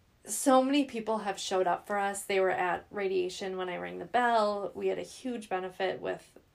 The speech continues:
hundreds and hundreds of people. And people have sh-, brought us meals and cooked, you know, just done, clean our house. They've done so much for us. And, um, even all the way down to the teenagers in our life.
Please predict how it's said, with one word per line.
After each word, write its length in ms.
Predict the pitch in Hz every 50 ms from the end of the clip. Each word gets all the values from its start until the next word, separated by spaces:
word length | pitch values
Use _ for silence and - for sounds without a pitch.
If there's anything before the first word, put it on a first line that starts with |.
| _
hundreds 600 | - - - - - 285 277 254 226 202 185 185 180
and 100 | 185 180
hundreds 460 | - - - 220 196 185 180 175 -
of 80 | 170 -
people. 500 | - 185 - - - - - 196 214 - - - - - - - - - - - - - _ _ _ _ _ _ _ _ _ _ 220
And 260 | 214 208 196 196 190
people 300 | - - 262 214 233 220
have 80 | 196 -
sh-, 120 | - - - _
brought 380 | - 208 196 - 220 202 190 185
us 180 | 190 185 - -
meals 680 | 247 247 247 240 233 233 220 214 214 214 208 196 180 175
and 200 | - 170 175 175
cooked, 320 | - - 254 240 240 -
you 140 | - 220 208
know, 100 | 196 196
just 240 | 202 - - - -
done, 240 | 277 262 247 214 - - -
clean 240 | - - 254 233 196
our 80 | 156 165
house. 520 | - - 247 254 254 247 233 233 226 220
They've 140 | - 220 214
done 180 | 208 214 208 190
so 100 | - 196
much 220 | 190 190 196 -
for 100 | - 196
us. 280 | - - 196 208 - - - - - - - - - - - - - - - _ _ _ _ _
And, 340 | - 233 214 214 202 196 190
um, 360 | 196 185 180 175 175 170 175 190 - _ _ _ _ _ _ _ _ _ _ _
even 560 | 247 240 254 226 247 240 233 226 226 226 220 - _ _ _ _ _ _ _ _ _ _ _ _ -
all 200 | 226 214 208 208
the 60 | 196
way 100 | 196 196
down 320 | 190 190 185 185 185 185
to 260 | 180 - - 196 185 185
the 340 | 180 185 180 175 180 180 175 - _ _ _ _
teenagers 560 | - - 247 208 180 175 170 165 165 165 -
in 80 | 175 170
our 120 | 170 170
life. 460 | 180 - - - - - - - -